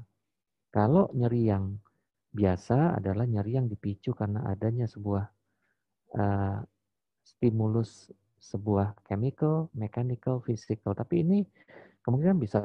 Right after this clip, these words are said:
saja terjadi karena adanya stimulus akibat kerusakan serabut saraf, adanya hipersensitivitas dari, eh, otak, dan seterusnya.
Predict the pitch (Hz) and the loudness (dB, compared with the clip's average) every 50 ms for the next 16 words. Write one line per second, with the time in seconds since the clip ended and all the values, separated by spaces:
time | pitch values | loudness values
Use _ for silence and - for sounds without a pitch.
0 | 101 - 151 175 180 151 - 107 101 98 92 98 95 - 110 101 95 98 104 113 | 4 4 2 2 2 0 0 -2 -2 -2 -2 -2 -4 -4 -4 -2 -2 -2 0 -2
1 | 95 95 104 113 123 123 120 - - 107 104 104 104 107 123 117 - - - - | 0 0 0 0 0 0 -2 -2 -4 -2 -2 -2 0 0 -2 -2 -4 -6 -8 -6
2 | - 95 98 95 95 - - - - 98 98 92 - 127 - - 175 160 156 - | -6 -4 -4 -4 -6 -6 -8 -8 -6 -6 -6 -6 -8 -10 -4 -2 -2 -2 -2 -4
3 | - 135 127 127 135 123 - - 123 117 117 110 107 110 110 113 - _ _ _ | -4 -2 -2 -2 -2 -4 -2 -2 0 0 0 0 0 0 -2 -4 -8 _ _ _
4 | _ _ _ - - _ _ - - 95 90 104 117 139 147 139 147 - - 127 | _ _ _ -20 -20 _ _ -2 -2 0 2 2 2 2 2 2 0 0 0 -2
5 | 120 - - 120 113 113 - 127 - - 117 - - 117 - - 113 110 110 - | -2 2 0 0 0 2 -2 -2 -2 -2 -4 -2 -4 -6 -2 0 -2 -2 0 0
6 | - 107 107 107 104 104 107 - - - - 101 101 98 101 101 104 - - - | 0 2 2 2 0 0 -2 -2 -4 -2 0 0 0 0 -2 -2 -6 -8 -8 -6
7 | 113 107 - _ _ 113 104 - - - 95 101 - 110 - - 107 104 101 - | -6 -6 -6 _ _ -4 -4 -2 -4 -4 -4 -4 -8 -10 -8 -4 -4 -4 -4 -6
8 | - _ - 101 101 110 | -10 _ -12 -12 -12 -12